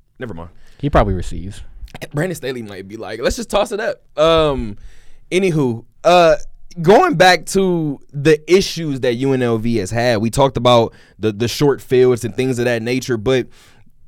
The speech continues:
Speaker 1: to get that opening kickoff, to have your quarterback who's already starting for, for your injured starter, right? He's in the game, he fumbles,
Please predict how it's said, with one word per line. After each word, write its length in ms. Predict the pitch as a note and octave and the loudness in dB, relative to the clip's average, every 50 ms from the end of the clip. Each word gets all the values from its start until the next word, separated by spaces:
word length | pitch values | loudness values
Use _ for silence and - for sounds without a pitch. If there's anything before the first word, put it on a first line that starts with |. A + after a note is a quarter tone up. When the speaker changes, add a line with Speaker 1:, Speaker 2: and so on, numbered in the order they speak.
| _ _ _ _ - | _ _ _ _ -6
Speaker 1:
to 120 | - F3 D#3+ | -2 -2 -2
get 260 | C#3 E3+ A3+ - - | 0 0 -2 0 2
that 140 | G#3+ F3 - | 0 0 2
opening 380 | - D3 D3+ C3 C3+ C3 A#2+ G#2+ | 2 0 0 0 -2 -6 -6 -8
kickoff, 460 | - - F2+ - - - - - - - - - - - _ _ - - - - - - | -8 -10 -12 -12 -12 -18 -20 -20 -20 -20 -20 -20 -20 -20 _ _ -20 -20 -20 -12 -4 0
to 100 | D#3+ D3 | 2 4
have 260 | C#3+ F3 G3 G#3 G3+ | 6 6 6 6 4
your 160 | G#3 F#3+ E3+ | 4 2 0
quarterback 600 | - - D#3+ E3 D#3+ D#3 D3+ C#3 C#3+ C3+ C3 A#2 | 0 0 2 4 6 6 4 2 0 0 0 -2
who's 180 | C3+ D3+ A#2+ C#3 | -2 -2 0 4
already 380 | D#3 F#3 F#3+ F#3 F3+ D#3+ D#3 | 6 6 6 6 4 0 -2
starting 380 | D3 - - D3+ C#3+ C#3+ C3+ C3 | -6 -6 -2 0 0 0 0 -2
for, 340 | - C3+ B2+ B2 A#2 A2 - | -2 0 2 2 2 0 -2
for 160 | - - C3 B2+ | -4 0 0 2
your 180 | B2 B2 B2 | 2 2 0
injured 340 | A#2 D3+ E3 D#3 C3+ C3+ A#2+ | 2 0 0 0 0 -4 -4
starter, 360 | - - D#3+ D#3 C#3 A2+ G#2 G2+ | 0 2 2 2 2 2 0 -2
right? 300 | A2+ C3 C#3 C#3 A#2 - | 0 0 0 0 -2 -4
He's 180 | C3+ C#3 A#2+ - | -6 -8 -6 -6
in 200 | C#3+ F3 F#3 G3 | -4 -4 -2 -2
the 80 | F#3 | -2
game, 380 | D#3 C#3+ D3 D3 D3+ D3 D3 C#3+ | 0 2 2 2 2 0 -2 -2
he 140 | B2+ C3+ C3+ | -4 -8 -6
fumbles, 640 | - - D#3+ E3 E3 D#3+ D#3 D#3 D#3 D3+ D3 - | 0 2 4 4 4 4 4 4 4 2 0 -4